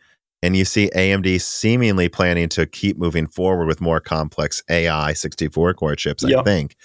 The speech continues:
Speaker 2: Yeah.
Speaker 1: long term. Maybe they see on server sixty-four cores, stronger
Speaker 2: Yeah.
Speaker 1: A I engine in G P U every gen,
Speaker 2: I mean,
Speaker 1: not more cores.
Speaker 2: the thing, Hen, this is moving so quickly, and, uh, we've already, as I already talked about, uh, Intel have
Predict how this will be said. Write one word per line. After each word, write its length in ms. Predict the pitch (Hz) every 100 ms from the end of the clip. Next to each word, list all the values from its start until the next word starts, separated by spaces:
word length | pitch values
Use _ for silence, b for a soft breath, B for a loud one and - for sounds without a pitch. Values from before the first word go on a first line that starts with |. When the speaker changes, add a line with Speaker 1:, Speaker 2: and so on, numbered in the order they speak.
| b
Speaker 2:
Yeah. 240 | 131 135 127
Speaker 1:
long 280 | 90 85 82
term. 500 | - 123 95 78 78
Maybe 240 | 87 95 110
they 180 | 104 107
see 200 | - 107
on 140 | 98
server 280 | 98 123 147
sixty-four 540 | 78 85 - 95 - 98
cores, 420 | - 107 127 - _
stronger 420 | - 87 82 90
Speaker 2:
Yeah. 140 | 95 104
Speaker 1:
A 20 |
I 160 | 113 110
engine 240 | 110 110
in 120 | 107
G 180 | 104 107
P 120 | 104
U 120 | 107 92
every 200 | 76 71
gen, 180 | - 73
Speaker 2:
I 20 |
mean, 140 | 73 80 82
Speaker 1:
not 160 | 87
more 180 | 82 85
cores. 400 | - 82 73 - -
Speaker 2:
the 140 | 73 -
thing, 180 | 214
Hen, 280 | 143 143 139
this 240 | 139 160 214
is 120 | 151
moving 260 | 143 139 123
so 240 | 131 127
quickly, 500 | 127 127 - 208 226 b b _ _ _ -
and, 300 | 135 127 120
uh, 120 | 123
we've 120 | 123 120
already, 240 | 160 143
as 260 | - - 131
I 40 |
already 260 | 147 143 123
talked 320 | 117 131 156
about, 320 | 127 131 120
uh, 360 | 123 117 113 110 - _ _ _ _ _ _ _ -
Intel 360 | 139 - 131 117
have 300 | 110 104